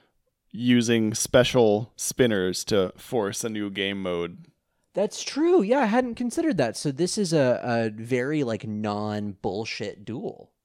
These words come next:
Speaker 1: Yeah.
Speaker 2: in a lot of ways.
Speaker 1: There w-, there wasn't, like, field power bonuses or all that nonsense down in the fields.
Speaker 2: Right.
Speaker 1: It's just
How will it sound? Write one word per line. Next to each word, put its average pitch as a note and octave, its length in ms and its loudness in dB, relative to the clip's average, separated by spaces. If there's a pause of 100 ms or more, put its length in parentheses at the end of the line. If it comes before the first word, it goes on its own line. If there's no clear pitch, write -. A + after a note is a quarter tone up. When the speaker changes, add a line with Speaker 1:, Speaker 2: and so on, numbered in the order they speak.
Speaker 1:
Yeah. D3 320 2
Speaker 2:
in A2+ 80 -6
a A2+ 60 -4
lot D3+ 180 -4
of - 40 -4
ways. - 440 -10 (300)
Speaker 1:
There C#3 100 4
w-, D#3 160 2
there D3 180 6
wasn't, D#3 340 6
like, C#3 340 4 (100)
field D3 420 4
power C#3 280 8
bonuses A#2 600 0
or A2 120 -2
all A2+ 140 0
that G#2+ 260 -2
nonsense G#2 520 -10
down G#2+ 280 -2
in G#2 80 -4
the G2+ 60 -6
fields. G2+ 540 -2
Speaker 2:
Right. G2 300 -10 (180)
Speaker 1:
It's - 160 -4
just - 380 0